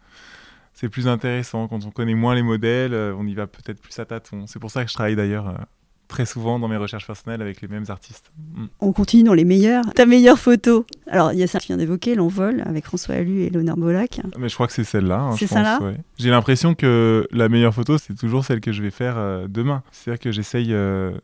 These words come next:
Speaker 1: toujours de mettre plus d'énergie dans les nouvelles séances photo. C'est d'ailleurs ce qui me pousse à continuer à chaque fois. J'ai l'impression de faire tout le temps la même photo et de l'améliorer et de peaufiner. Donc, euh, c'est vrai que quand je regarde dans mes archives, euh,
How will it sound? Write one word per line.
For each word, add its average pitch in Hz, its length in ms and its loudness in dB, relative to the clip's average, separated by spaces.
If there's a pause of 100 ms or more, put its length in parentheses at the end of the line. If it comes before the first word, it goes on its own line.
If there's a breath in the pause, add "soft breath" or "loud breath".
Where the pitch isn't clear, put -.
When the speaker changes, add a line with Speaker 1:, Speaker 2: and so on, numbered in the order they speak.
Speaker 1:
toujours 117 220 -4
de 110 80 -6
mettre 104 180 -4
plus 123 200 -6
d'énergie 110 600 0
dans 95 140 -6
les 95 100 -2
nouvelles 98 280 -2
séances 113 240 -10
photo. 107 260 -14 (720)
C'est 120 160 -6
d'ailleurs 110 260 0
ce - 80 -20
qui 110 120 -4
me 98 80 -2
pousse - 260 -6
à 90 320 -8
continuer 123 420 -8
à 95 80 -10
chaque 95 160 -12
fois. - 300 -14
J'ai 107 100 -8
l'impression 104 420 -6
de 101 260 -2 (200)
faire 123 260 4
tout - 120 -4
le 120 60 -8
temps 139 160 2
la 120 80 2
même 110 180 0
photo 131 500 -4 (300)
et 120 100 0
de 107 400 -2
l'améliorer 113 680 -2
et - 20 -6
de 113 80 -6
peaufiner. 107 540 -6
Donc, 101 220 -10
euh, 92 200 -10 (580)
c'est - 140 -20
vrai 107 40 -10
que 107 100 -18
quand 113 160 -10
je 101 80 -6
regarde 110 220 0
dans 110 100 0
mes 107 120 -2
archives, 110 400 -6
euh, 98 480 -8